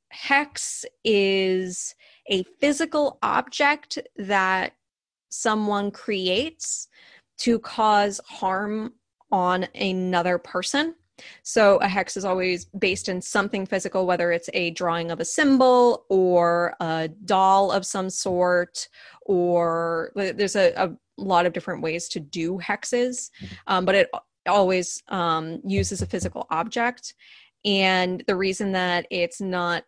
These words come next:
as strong as a curse is because when the object is destroyed, the hex is destroyed. Um, and so the person who creates the hex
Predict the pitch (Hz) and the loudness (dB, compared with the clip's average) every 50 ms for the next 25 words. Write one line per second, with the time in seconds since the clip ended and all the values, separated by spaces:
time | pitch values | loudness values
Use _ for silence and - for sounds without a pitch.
0 | _ - 220 190 170 170 - - - - - - 196 180 170 175 175 180 185 - | _ -4 -2 -2 -2 -4 -6 -8 -10 -12 -12 -10 -6 -6 -4 -4 -4 -6 -6 -8
1 | - - 180 180 175 - - - - - - - 254 254 - - 196 196 - - | -8 -6 -6 -6 -6 -8 -14 -12 -10 -6 -4 -4 -4 -6 -6 -8 -8 -8 -6 -8
2 | 180 - - 180 170 165 - - 175 175 170 - - 170 170 170 175 170 - 170 | -8 -8 -6 -6 -6 -6 -6 -8 -8 -8 -6 -4 -4 -4 -4 -4 -6 -8 -8 -8
3 | 170 - 165 170 - - - 180 180 175 170 165 165 165 165 170 - - 170 - | -8 -8 -8 -8 -8 -10 -6 -4 -2 -2 0 0 -2 -2 -4 -8 -6 -6 -6 -6
4 | - - 165 165 - - 170 - - - - - - - - _ _ _ _ _ | -6 -10 -14 -12 -10 -10 -10 -10 -10 -8 -8 -8 -8 -10 -12 _ _ _ _ _
5 | _ _ _ _ _ _ _ _ _ _ _ - - - - - 208 202 202 190 | _ _ _ _ _ _ _ _ _ _ _ -20 -20 -16 -8 -4 -2 0 2 2
6 | 185 180 170 160 156 170 190 202 - _ - - - - - - 208 208 202 190 | 2 2 0 -2 -4 -6 -8 -10 -12 _ -20 -20 -20 -20 -6 -4 -2 -2 0 0
7 | - 214 214 202 196 190 - 190 190 - - 214 196 - - 214 196 190 185 190 | 0 2 2 4 2 2 0 -4 -6 -2 -2 -2 -2 -2 -2 -4 -4 -2 -4 -6
8 | 185 - - 214 196 190 185 180 180 - - - 196 190 185 208 226 220 - - | -8 -8 -6 -4 -2 -2 -2 -2 -4 -6 -8 -8 -4 -2 0 0 0 0 -2 -6
9 | - - 247 - - 254 262 285 - _ - - - - - | -4 -4 -2 0 0 -2 -2 -2 -4 _ -14 -12 -12 -12 -14